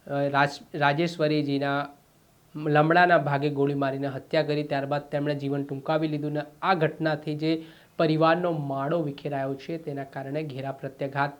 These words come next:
પડ્યા છે, પરિવાર આઘાતમાં સરી પડ્યો છે. અને આના સંદર્ભમાં આ મૃત્યુના સમાચાર મળતા જ ભારતીય જનતા પાર્ટીના દિગ્ગજ નેતા અને ક્ષત્રિય સમાજના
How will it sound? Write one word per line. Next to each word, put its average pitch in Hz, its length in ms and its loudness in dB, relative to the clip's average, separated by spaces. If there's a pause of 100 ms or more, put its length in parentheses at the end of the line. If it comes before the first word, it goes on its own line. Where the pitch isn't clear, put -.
પડ્યા 151 260 4
છે, 151 320 0 (220)
પરિવાર 160 340 6
આઘાતમાં 151 560 2
સરી 135 260 -6
પડ્યો 151 320 4
છે. 165 200 0
અને - 420 -6 (160)
આના 156 320 4
સંદર્ભમાં 147 1200 -2
આ 139 60 -2
મૃત્યુના 156 460 0
સમાચાર 151 720 -2
મળતા 151 600 6
જ 139 60 8 (380)
ભારતીય 151 340 6
જનતા 160 340 2
પાર્ટીના 147 560 0
દિગ્ગજ 143 500 0
નેતા 143 420 -2 (500)
અને 147 120 -2
ક્ષત્રિય 147 300 -2
સમાજના 135 540 -4